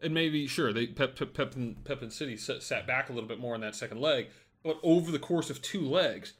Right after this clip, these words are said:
no one was giving them a shot, and they, they played the, the, played the two fixtures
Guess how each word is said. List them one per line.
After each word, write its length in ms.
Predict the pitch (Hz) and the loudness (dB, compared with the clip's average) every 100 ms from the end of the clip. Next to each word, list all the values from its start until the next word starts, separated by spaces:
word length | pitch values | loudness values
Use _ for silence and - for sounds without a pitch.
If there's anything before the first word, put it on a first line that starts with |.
| _ _ | _ _
no 140 | 160 185 | 0 4
one 140 | 233 | 4
was 100 | 147 | 4
giving 200 | 156 135 | 4 2
them 120 | 117 | 0
a 40 | 104 | -2
shot, 420 | - 202 110 - _ _ | -2 -2 -2 -10 _ _
and 120 | 143 156 | -2 0
they, 180 | 190 - | 0 0
they 160 | 151 165 | 2 2
played 720 | 131 - 170 180 208 - 139 | 0 -2 2 4 2 -2 0
the, 260 | 160 156 135 | 2 2 0
the, 100 | 139 | -4
played 340 | - 175 185 | 2 2 4
the 60 | 170 | 0
two 220 | - 196 | 0 -2
fixtures 640 | 202 143 127 - 123 117 | 2 2 2 -2 -2 -2